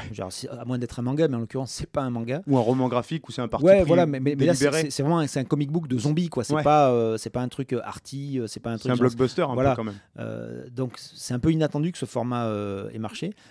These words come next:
Speaker 1: Mais moi, par contre, j'étais super fan de Kirkman avant même qu'il fasse Walking Dead. C'est-à-dire
Speaker 2: Ok.
Speaker 1: que même si Invincible, ça avait pas marché, en tout cas en France,
Speaker 2: Ouais.
Speaker 1: euh,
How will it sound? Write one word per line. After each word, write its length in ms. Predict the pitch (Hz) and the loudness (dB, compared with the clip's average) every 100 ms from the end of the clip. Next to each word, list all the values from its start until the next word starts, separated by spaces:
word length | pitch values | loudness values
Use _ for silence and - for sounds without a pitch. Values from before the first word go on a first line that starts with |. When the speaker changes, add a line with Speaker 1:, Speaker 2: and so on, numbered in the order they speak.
| - | -2
Speaker 1:
Mais 80 | 139 | 2
moi, 160 | 196 | 2
par 120 | 156 | 2
contre, 180 | - 190 | -2 -4
j'étais 160 | 120 135 | -4 -8
super 280 | - 180 160 | -6 -4 -2
fan 120 | 180 | -2
de 80 | 139 | -2
Kirkman 460 | - 117 175 196 190 | -4 -6 -4 -4 -4
avant 200 | 127 156 | -4 -4
même 320 | 214 208 139 - _ | -4 -6 -10 -16 _
qu'il 140 | _ 120 | _ -8
fasse 200 | 160 143 | -6 -4
Walking 280 | 123 139 143 | -6 -4 0
Dead. 220 | 151 113 | 0 -2
C'est-à-dire 300 | - 117 127 | -10 -6 -6
Speaker 2:
Ok. 60 | 143 | -4
Speaker 1:
que 60 | |
même 200 | 120 131 127 | -4 -4 -6
si 120 | 127 | -8
Invincible, 460 | 120 117 - 123 123 | -6 -8 -6 -6 -6
ça 140 | 117 | -6
avait 140 | 104 | -10
pas 140 | 107 104 | -8 -8
marché, 320 | 101 - 120 | -10 -10 -10
en 40 | 104 | -12
tout 100 | - | -14
cas 160 | 101 92 | -16 -18
en 60 | |
France, 340 | - 185 196 - | -10 -8 -8 -8
Speaker 2:
Ouais. 100 | 123 160 131 117 _ - | -8 -8 -12 -20 _ -10
Speaker 1:
euh, 360 | 113 107 101 | -8 -6 -6